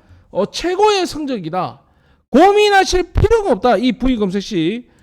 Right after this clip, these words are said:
정말 너무너무 좋다는 거. 그리고 또 좋은 게 뭐냐? 한 번 받으면 평생을 쓸 수가 있다. 예, 이 부분에서 여러분들이 깜짝 놀라셔야 됩니다. 예, 이 내가 이걸 하나 가지고 있으면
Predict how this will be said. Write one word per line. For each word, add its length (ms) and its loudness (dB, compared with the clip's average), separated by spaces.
정말 340 2
너무너무 460 0
좋다는 400 -4
거. 300 -8
그리고 320 0
또 220 -4
좋은 240 0
게 140 -6
뭐냐? 420 -4
한 280 -2
번 200 4
받으면 640 4
평생을 540 2
쓸 160 -8
수가 240 -6
있다. 400 -8
예, 160 6
이 160 -2
부분에서 580 -4
여러분들이 720 -6
깜짝 580 -4
놀라셔야 380 0
됩니다. 420 -12
예, 200 2
이 100 -2
내가 300 6
이걸 220 0
하나 220 2
가지고 400 0
있으면 840 -4